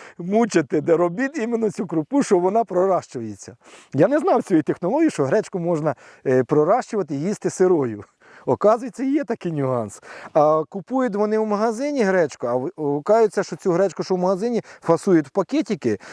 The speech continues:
її треба висушувати, її прожарюють. Вона тоді не кільчиться, не сходить. Вони даже да-, так казали нам, коли гречка була в магазині сорок гривень, сироєд, е, з доставкою йому виходила,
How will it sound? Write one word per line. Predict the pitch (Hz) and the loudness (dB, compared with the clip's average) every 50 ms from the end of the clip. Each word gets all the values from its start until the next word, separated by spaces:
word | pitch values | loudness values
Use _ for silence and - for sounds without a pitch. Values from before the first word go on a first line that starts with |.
| - - - | -20 -6 -2
її | 113 123 170 233 | 2 2 4 4
треба | - 226 226 226 226 220 185 | 4 4 4 4 4 2 2
висушувати, | 160 160 208 - - 262 285 - - 202 170 143 - | 0 -2 -4 -2 -2 -2 -2 0 0 0 -2 0 -2
її | 180 190 190 | -4 -2 -2
прожарюють. | - 220 208 156 190 170 139 110 101 92 90 85 - _ _ _ _ _ _ _ | 0 -2 0 2 0 0 0 -2 -6 -10 -14 -16 -20 _ _ _ _ _ _ _
Вона | 117 127 170 240 | -4 -2 0 0
тоді | 226 - 214 180 208 | -2 -2 -4 -4 -2
не | 202 202 190 | -2 -2 -2
кільчиться, | - 226 240 196 - 196 - - 190 | -2 -2 -4 -4 -6 -6 -4 -2 -2
не | 185 185 185 | 0 0 -2
сходить. | - - - 202 190 143 95 92 87 - _ _ _ _ - - - - - - - - - - _ - | -4 -2 0 0 0 0 -2 -8 -14 -18 _ _ _ _ -20 -20 -20 -20 -20 -20 -20 -20 -20 -20 _ -2
Вони | 151 185 233 233 | 0 2 2 2
даже | 202 226 220 185 190 | 2 2 0 0 -2
да-, | 180 165 202 214 185 175 160 - | -2 -4 -4 -6 -6 -10 -6 -2
так | - 185 160 | -2 -2 0
казали | - - 147 135 147 143 135 135 | 0 -2 -2 0 0 0 0 -2
нам, | 127 131 127 123 127 131 139 135 - | -2 -4 -6 -6 -10 -12 -16 -18 -8
коли | - - 180 202 190 | -4 0 2 2 2
гречка | 175 180 196 185 - - 170 | 2 2 0 -2 -4 -8 -8
була | 156 156 160 | -4 -4 -4
в | 160 160 | -4 -2
магазині | 160 160 156 151 151 160 156 151 | -2 -2 -2 -2 -4 -4 -6 -6
сорок | - - 240 247 240 190 143 | -2 0 2 2 2 2 2
гривень, | 139 135 131 117 107 101 98 - _ - - - _ | 0 0 0 0 -2 -6 -8 -12 _ -20 -20 -20 _
сироєд, | _ - - 165 165 165 175 180 180 175 175 147 - _ _ 147 | _ -2 0 2 2 2 2 2 4 2 2 0 -2 _ _ -4
е, | 143 139 143 143 139 135 | 0 0 2 2 0 -2
з | 123 | -2
доставкою | 120 170 151 - - 190 170 156 139 - 151 147 | -2 -4 -2 0 0 0 0 0 -2 -4 -6 -4
йому | 147 147 147 147 | -4 -4 -4 -2
виходила, | 139 156 147 - - 165 156 147 151 147 147 143 135 | -2 -2 -2 0 0 0 2 2 2 4 4 2 0